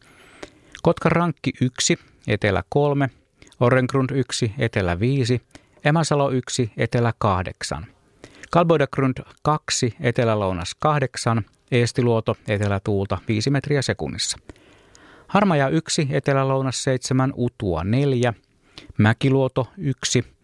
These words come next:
etelä-lounas kahdeksan. Bokashär yksi, lounas yhdeksän, heikkoa vesisadetta kymmenen. Jussarö yksi, lounas kahdeksan, Vesikuuroja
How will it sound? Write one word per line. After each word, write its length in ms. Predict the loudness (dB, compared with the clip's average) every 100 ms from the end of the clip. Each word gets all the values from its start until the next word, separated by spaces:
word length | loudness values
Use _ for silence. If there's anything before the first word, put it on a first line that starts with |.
| _ -4
etelä-lounas 680 | 0 2 2 2 0 -2 -2
kahdeksan. 640 | -2 -2 -4 -8 -8 -8 -10 -16 _ -20 -2
Bokashär 600 | 0 2 0 0 0 0 -4 _ _ _ _ -20 -2
yksi, 440 | -2 2 0 0 -2
lounas 440 | 0 2 2 0
yhdeksän, 420 | 0 0 -2 -2 0
heikkoa 340 | 0 0 -2
vesisadetta 500 | 0 -2 -2 -2 -4 -2
kymmenen. 420 | 0 0 -4 -8 -12 _ -20 -20 -20 -20 -20 -20 _ -2
Jussarö 440 | 0 0 0 -2 -2
yksi, 360 | -6 -4 -6 -4
lounas 260 | -2 -2 -4
kahdeksan, 600 | -2 -2 -2 -2 -2 0
Vesikuuroja 720 | -2 -2 -4 -2 0 0 -2